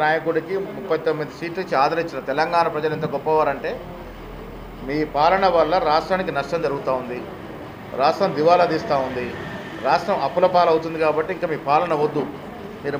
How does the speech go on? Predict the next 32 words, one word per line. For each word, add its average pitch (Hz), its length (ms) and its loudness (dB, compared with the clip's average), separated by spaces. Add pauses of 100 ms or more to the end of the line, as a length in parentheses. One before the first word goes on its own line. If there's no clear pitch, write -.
మూడవసారి 185 480 4
వస్తే 202 180 0 (140)
రాష్ట్ర 175 260 4 (480)
ప్రభుత్వం 175 340 -2
యొక్క 156 140 0 (100)
ఆస్తులు 180 280 2 (100)
కరిగిపోతాయనే 165 680 2
ఉద్దేశంతో 160 360 -6 (120)
మాకు 170 200 4
అధికారం 156 400 0
ఇచ్చారు. - 260 -6 (720)
ఇచ్చి 196 180 -4 (120)
కూడా 220 180 8 (100)
నీకు 208 220 2
అనుభవం 240 380 6
ఉంది, 208 220 0
మీరు 190 180 -2
ప్రతిపక్ష 214 340 0 (120)
హోదా 208 260 4
నిర్వహించని 208 420 2
ముప్పై 190 180 4 (120)
తొమ్మిది 185 200 -4
సీట్లు 190 220 -2
ఇచ్చారు. 139 220 -4 (520)
ఏం 214 160 4
చేశారు 220 360 6
కేసీఆర్ 196 400 2
గారు? 180 180 0 (1040)
మీరు 147 180 -4
చెప్పండి, 196 300 6
ఏం 202 120 -2
చేశారు? 190 300 0